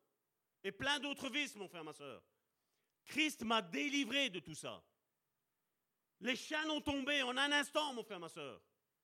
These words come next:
Mais en un instant, pas tout de suite à ma conversion, à ma conversion,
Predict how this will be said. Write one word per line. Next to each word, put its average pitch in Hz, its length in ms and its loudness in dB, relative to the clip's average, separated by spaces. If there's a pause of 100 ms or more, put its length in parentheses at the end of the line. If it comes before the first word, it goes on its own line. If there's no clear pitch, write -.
(580)
Mais 226 200 0
en 277 160 0
un 277 160 0
instant, 277 360 4
pas 294 180 2
tout 294 180 -2
de 285 60 -12
suite 285 240 -2
à 254 60 0
ma 233 140 2
conversion, 240 640 0
à 190 80 0
ma 214 100 -4
conversion, 220 480 -6